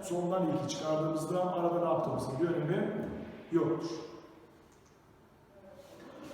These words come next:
Evet, örneğimizde, birinci örneğimizde bu sistemde artı yüklü bir cisim ve eksi yüklü başka bir cisim var. Sabitlenmişler. Eksi Q yüklü bir parçacık K noktasından L noktasına taşınıyordur. Yani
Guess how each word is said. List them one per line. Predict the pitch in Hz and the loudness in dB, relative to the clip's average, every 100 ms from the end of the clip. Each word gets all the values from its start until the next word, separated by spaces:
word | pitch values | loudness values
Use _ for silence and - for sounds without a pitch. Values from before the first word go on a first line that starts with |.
| - - 240 | -14 -8 0
Evet, | 214 - - 196 | 2 2 0 2
örneğimizde, | 226 240 233 240 - 240 247 247 | 4 4 0 -2 0 4 6 6
birinci | 190 196 190 | 4 4 4
örneğimizde | 208 170 151 139 170 196 202 | 4 4 2 2 2 2 2
bu | 202 | 0
sistemde | 202 - 175 175 170 170 - - - 160 | -2 0 2 2 4 2 2 0 0 4
artı | 165 165 220 | 6 6 4
yüklü | 190 - 359 - - | 2 4 4 4 4
bir | 175 | 2
cisim | 160 151 - - | 2 0 0 2
ve | |
eksi | 202 - - 190 | 2 2 2 0
yüklü | 180 196 | 2 2
başka | 196 196 208 | 4 4 4
bir | |
cisim | 190 185 190 175 | 2 2 2 2
var. | 165 175 - - - - - - - | 2 2 0 -4 -6 -10 -12 -16 -12
Sabitlenmişler. | - 170 170 - 151 143 - 156 151 - 170 | 2 4 6 4 4 4 2 2 0 2 2
Eksi | 165 - 208 | 2 0 0
Q | 220 214 | 4 4
yüklü | 208 160 151 | 6 4 4
bir | 151 | 2
parçacık | 165 170 170 160 202 - | 4 4 2 2 0 2
K | 170 202 | 2 4
noktasından | 202 - - - 151 175 196 | 4 2 0 -2 0 2 2
L | 196 208 | 4 4
noktasına | - 160 151 - - | 2 0 0 -2 0
taşınıyordur. | 175 175 175 175 139 - - 143 | 2 2 2 2 2 0 -2 0
Yani | 170 175 | 2 2